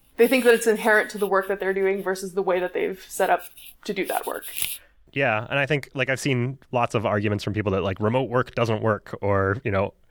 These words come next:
Speaker 2: on-premise work doesn't work for, you know, because it optimizes for these things that are, and, like, I think it's with, <laughs> like, with everything, I think I say this on every episode, it's a trade-off.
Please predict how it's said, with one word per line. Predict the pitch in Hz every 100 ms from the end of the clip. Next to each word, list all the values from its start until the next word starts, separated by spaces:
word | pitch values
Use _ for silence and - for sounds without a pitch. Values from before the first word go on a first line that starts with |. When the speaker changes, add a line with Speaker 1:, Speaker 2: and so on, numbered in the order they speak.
| _ -
Speaker 2:
on-premise | 127 123 139 127 113
work | 117 110 -
doesn't | 110 110
work | 110 110
for, | - 107 104 113 -
you |
know, | 113 95
because | 104 107 98
it | 104 101 _ -
optimizes | 127 107 113 104 101
for | -
these | 101 104
things | 110 101
that | 101
are, |
and, | 113 110 110
like, | 101 - - - - -
I |
think | 123 127
it's | - -
with, | - 117 107
<laughs> | 127 -
like, | 147 190 -
with | 139
everything, | 139 143 131 120
I |
think | 117 120
I |
say | 117 120
this | 117
on | 113
every | 117
episode, | 113 - 107
it's | 104
a |
trade-off. | 101 117 117 110 -